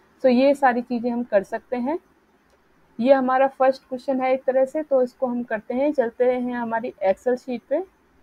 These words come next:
ये रही मेरी Excel sheet। तो सबसे पहले जो हमारे पास data है उसमें हमें देखना है कि हम, मेरे पास बहुत huge data है। अगर मैं यहाँ पे click करूँ और चेक करूँ कितना डेटा है, तो ये लैक्स में है,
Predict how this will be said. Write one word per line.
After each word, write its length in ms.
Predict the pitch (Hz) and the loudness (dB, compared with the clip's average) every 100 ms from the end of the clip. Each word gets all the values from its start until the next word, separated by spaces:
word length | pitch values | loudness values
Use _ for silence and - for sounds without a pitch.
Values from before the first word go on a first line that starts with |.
| _ _ _ _ _ _ _ _ _ _ _ _ _ _ _ | _ _ _ _ _ _ _ _ _ _ _ _ _ _ _
ये 160 | 220 269 | 0 4
रही 120 | 262 | 4
मेरी 260 | 262 254 247 | 4 2 2
Excel 280 | 208 - 254 | 0 -2 -4
sheet। 280 | 254 330 359 _ _ _ _ _ _ _ - | -2 -6 -6 _ _ _ _ _ _ _ -6
तो 60 | |
सबसे 280 | 359 359 370 | -2 -2 0
पहले 320 | 349 320 330 | 2 2 4
जो 140 | 320 330 | 4 4
हमारे 220 | 294 311 | 4 2
पास 240 | 320 311 | 2 -2
data 360 | 196 220 233 277 | -2 -2 0 0
है 220 | 269 302 | 2 0
उसमें 360 | - 262 - 302 | 2 -2 0 -2
हमें 180 | 285 254 | 0 0
देखना 340 | 262 262 269 | 0 -2 -4
है 260 | 247 269 285 | -4 -2 -4
कि 280 | - 277 269 | -6 -2 0
हम, 80 | |
मेरे 220 | 247 254 269 | 2 2 4
पास 280 | 269 269 - | 4 2 0
बहुत 240 | 254 262 | 0 0
huge 320 | - 240 269 262 | -2 -2 -2 -2
data 260 | 202 190 | -4 -4
है। 240 | 180 160 165 _ _ _ _ _ - | -6 -6 -10 _ _ _ _ _ -8
अगर 220 | 202 220 | -4 -2
मैं 160 | 226 | -4
यहाँ 160 | 226 220 | -4 -4
पे 140 | 220 | -4
click 320 | 233 226 220 233 | -8 -8 -8 -4
करूँ 340 | 214 202 240 - _ _ _ _ _ _ _ | -4 -4 -8 -12 _ _ _ _ _ _ _
और 80 | 208 | -12
चेक 340 | 196 233 233 - | -8 -6 -6 -6
करूँ 280 | 220 214 | -8 -6
कितना 360 | 220 233 - 247 | -6 -8 -6 -6
डेटा 280 | 226 214 220 | -4 -4 -4
है, 140 | 214 | -6
तो 120 | 226 | -4
ये 80 | 262 | -2
लैक्स 460 | 247 208 220 - - | 2 2 0 -4 -8
में 120 | 226 | -6
है, 240 | 185 175 | -6 -10